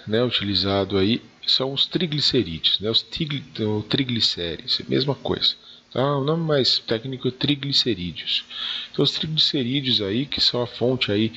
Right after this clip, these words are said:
de energia que vai ser metabolizável aí pros, pra aves e suínos, né? Os ruminantes aí também. Qual que é a função de lipídio? Energia, gente, né? Energia. Falou em lipídio na dieta e nutrição animal, a gente põe sinônimo de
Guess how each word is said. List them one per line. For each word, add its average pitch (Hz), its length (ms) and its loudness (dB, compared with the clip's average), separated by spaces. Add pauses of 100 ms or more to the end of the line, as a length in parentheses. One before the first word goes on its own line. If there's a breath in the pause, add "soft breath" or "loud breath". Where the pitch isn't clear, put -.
(320 loud breath)
de 123 60 0
energia 107 560 2
que - 120 -12
vai 110 140 0
ser 110 160 0
metabolizável 101 960 0
aí 104 160 4 (640 loud breath)
pros, 113 560 2
pra 104 300 0
aves 107 380 0 (120)
e 110 60 0
suínos, 92 580 -2
né? 95 160 2
Os 110 120 2
ruminantes 101 760 2
aí 104 300 0
também. 110 280 -2 (960 loud breath)
Qual 202 140 0
que - 80 0
é - 20 4
a - 20 -2
função 135 420 0
de 113 100 2
lipídio? 110 540 -2
Energia, 104 580 2
gente, - 340 -8 (100)
né? 131 300 2
Energia. 135 540 2
Falou 127 340 0
em 180 60 4
lipídio 151 640 2
na 143 160 4
dieta 117 600 2
e - 20 0
nutrição 120 580 0
animal, 110 500 2
a 123 60 2
gente 120 400 0
põe 120 240 2
sinônimo 117 640 0
de 117 280 0